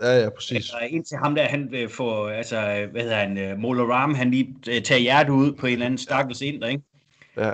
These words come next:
Speaker 1: lad os lige se scenen, hvor, hvad det, han stopper, øh, øh, den der, det der teltpind, eller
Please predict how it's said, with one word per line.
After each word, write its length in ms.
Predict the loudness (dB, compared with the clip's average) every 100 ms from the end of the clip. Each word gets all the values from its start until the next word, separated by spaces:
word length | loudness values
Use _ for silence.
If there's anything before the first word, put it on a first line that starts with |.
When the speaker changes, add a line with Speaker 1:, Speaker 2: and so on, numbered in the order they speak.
| -2
Speaker 1:
lad 180 | 0 0
os 140 | 2
lige 140 | 2
se 220 | 4 2 4
scenen, 340 | 4 4 4
hvor, 240 | 4 6
hvad 160 | 6 2 2
det, 160 | 0
han 160 | 0 -2
stopper, 420 | -2 0 2 2 2
øh, 320 | 2 2 0 -2 -8 -20 -20 -20 _ _
øh, 300 | -4 -2 -2 -2
den 180 | -4 2
der, 360 | 2 4 2 -2 -8 _ _ -6
det 120 | -2
der 80 | -2
teltpind, 680 | 2 2 2 0 0 0 -4 -8
eller 320 | -4 -2